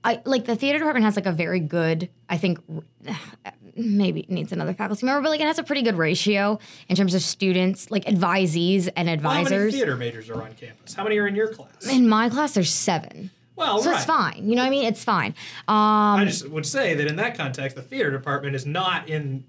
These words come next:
Speaker 2: even the top echelon of
Speaker 1: Yeah.
Speaker 2: needing another faculty member advising wise.
Speaker 1: Advising wise, yeah, no. Courses, probably. Um, but,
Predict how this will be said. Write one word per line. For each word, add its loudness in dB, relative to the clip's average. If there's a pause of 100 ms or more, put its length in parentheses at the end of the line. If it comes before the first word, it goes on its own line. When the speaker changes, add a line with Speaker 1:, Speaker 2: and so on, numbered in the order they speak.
Speaker 2:
even -6
the -6
top -4
echelon -4
of 0
Speaker 1:
Yeah. -2
Speaker 2:
needing -2
another -2
faculty -4
member -2
advising -2
wise. -20
Speaker 1:
Advising 2
wise, 2
yeah, 2
no. -2
Courses, 0 (160)
probably. -8 (360)
Um, 4 (200)
but, 0